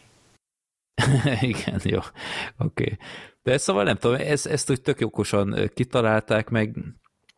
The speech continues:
meg tényleg, tehát kettejük között a, a kémia az, az tök jó megvan.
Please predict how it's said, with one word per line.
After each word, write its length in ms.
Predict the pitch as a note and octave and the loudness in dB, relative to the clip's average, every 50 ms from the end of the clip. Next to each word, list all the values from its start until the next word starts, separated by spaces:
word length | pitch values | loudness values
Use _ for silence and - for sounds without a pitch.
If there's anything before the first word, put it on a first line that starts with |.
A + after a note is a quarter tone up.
| _ _ | _ _
meg 160 | - B2 - - | -2 -2 -2 0
tényleg, 300 | - B2 G#2+ G2 F#2 - | 0 0 0 0 -2 0
tehát 200 | - F#2+ G2 - | -2 -2 -2 0
kettejük 460 | - A#2 - - - G2 G2 F#2 - | -2 -2 -2 0 0 0 0 0 0
között 400 | - G#2 F#2 G2+ F#2 - - - | -2 -2 0 0 -2 -2 0 0
a, 180 | F#2+ F#2+ - - | 0 0 0 -2
a 40 | G2+ | -6
kémia 560 | - - - G#2+ G2+ G2 F#2 F#2 F2+ F#2+ F#2 | -8 -2 0 2 2 2 2 2 2 2 2
az, 320 | F#2 F#2+ F#2 F#2 - - - | 2 0 -2 -2 -6 -6 -4
az 300 | - - G2 - - - - _ | -4 -4 -4 -4 -4 -8 -8 _
tök 200 | - G#2+ - - | -6 -6 -4 -2
jó 180 | - G#2 G#2 G#2+ | -2 -2 -2 -2
megvan. 520 | G#2 G#2 G#2+ - G#2 G#2 G#2 G2+ G2+ G2 | -2 -2 -2 0 0 0 2 0 -2 -4